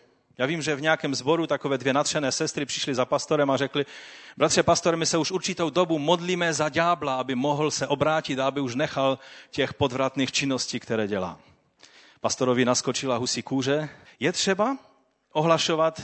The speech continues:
evangelium duchovním bytostem andělským,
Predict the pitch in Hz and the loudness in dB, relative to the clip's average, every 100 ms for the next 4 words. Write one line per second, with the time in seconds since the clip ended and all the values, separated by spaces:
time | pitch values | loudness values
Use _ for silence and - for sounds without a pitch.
0 | - 143 156 156 165 180 254 254 120 127 | -6 -2 0 2 2 2 0 -4 -8 -2
1 | 139 135 139 135 156 151 - 170 151 139 | -2 -2 -4 -2 0 0 -2 -4 -2 -2
2 | 143 147 143 - 156 175 170 | -2 -4 -4 -8 -8 -10 -14